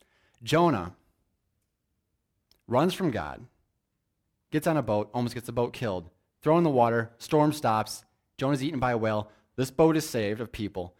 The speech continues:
Jonah gets spit up on a shore, goes to Nineveh, "Turn or burn." They turn. They don't burn. And Jonah's mad.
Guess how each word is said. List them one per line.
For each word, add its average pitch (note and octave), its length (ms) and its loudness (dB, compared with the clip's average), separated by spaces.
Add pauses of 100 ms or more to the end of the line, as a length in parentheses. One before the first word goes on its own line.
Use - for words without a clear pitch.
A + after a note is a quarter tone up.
(200)
Jonah C3+ 460 -2
gets - 120 -12
spit D3+ 240 0
up C3+ 120 2
on C#3+ 100 -2
a C#3 60 -4
shore, G#2 420 -6 (160)
goes D3 220 2
to D3 60 -2
Nineveh, A2 500 -2 (160)
"Turn A3 240 6
or A3 60 8
burn." F#3 440 8 (280)
They B2+ 120 2
turn. B2+ 480 0 (380)
They A#2+ 100 0
don't D3+ 240 4
burn. C3+ 400 2 (560)
And A2+ 100 -8
Jonah's A#2 280 -2
mad. F#2+ 340 -6